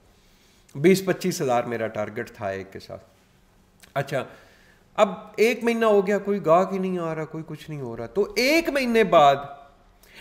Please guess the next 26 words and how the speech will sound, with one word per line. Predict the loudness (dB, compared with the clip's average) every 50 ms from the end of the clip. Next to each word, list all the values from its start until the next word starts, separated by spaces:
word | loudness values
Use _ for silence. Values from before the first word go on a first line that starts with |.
| -14 2 4
अब | 6 6 6 2 -4 -8 -10 -14 -14 -12
दो, | -10 2 4 4 6 6 4 2 0 -2 -10 -16 -20 -20
दो | -20 -16 0 2 2 2 2 4
वाकयात | 6 6 6 6 4 4 4 4 2 2
मैं | 0 2
आपको | 4 2 2 2 -4 -6
सुना | -6 -4 -2 2 4 4 4
रहा | 4 0
हूँ | -2 -4 -6 -8 -8 -4
ज़िंदगी | -4 -4 -4 -4 -4 -6 -6
के, | -6 -8 -8 -10 -14 _ _ _ _ 2
उस | 2 2 2 4 2
टाइम | 2 2 2 0 -4
के। | -6 -6 -8 -8 -8 -14 -20 _ _ _ -20 -20 _ _ 4
इधर | 4 8 8 8 8 8
वाकया | 6 6 4 4 4 2 2
वो | 4 4 2 2 2
हुआ | 2 2 4 6 6 4 4
कि | 2 -2 4
जहाँ | 6 6 6 6 6
पे | 4 2
मेरा | 4 6 6 6 6
डेढ़ | 8 8 8 8 8
करोड़ | 6 6 6 6 6 6
मारा | 6 4 6 4 4 2
गया, | 2 -2 -4